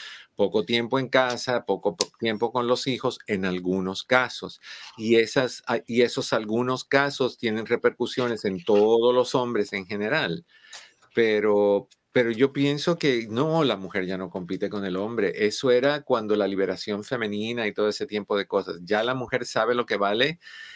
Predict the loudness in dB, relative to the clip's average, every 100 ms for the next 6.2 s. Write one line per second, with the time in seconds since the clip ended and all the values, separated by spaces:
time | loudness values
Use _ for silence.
0 | -6 -4 2 2 4 2 4 4 4 -2
1 | -4 0 0 2 2 2 2 2 0 -2
2 | -2 -2 -2 -2 -2 -2 0 0 2 2
3 | 2 0 2 0 2 0 4 2 2 0
4 | 2 2 2 2 0 0 0 -2 2 2
5 | 2 0 0 2 4 4 2 2 2 2
6 | -2 -6